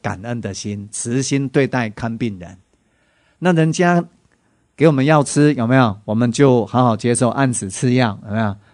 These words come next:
然后带着一种感恩的心去，去回馈他们。那我那个，那个同学他说，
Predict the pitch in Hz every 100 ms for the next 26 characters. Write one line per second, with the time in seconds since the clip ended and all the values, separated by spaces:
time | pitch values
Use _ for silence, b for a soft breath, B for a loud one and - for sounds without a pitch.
0 | - 127 127 147 131 123 127 107 104 98
1 | 95 123 120 104 - 110 117 117 107 107
2 | - 120 - 104 104 107 95 98 92 -
3 | _ _ _ _ _ _ _ _ - 143
4 | 160 156 123 139 143 131 127 120 - 131
5 | 143 135 131 120 113 127 127 131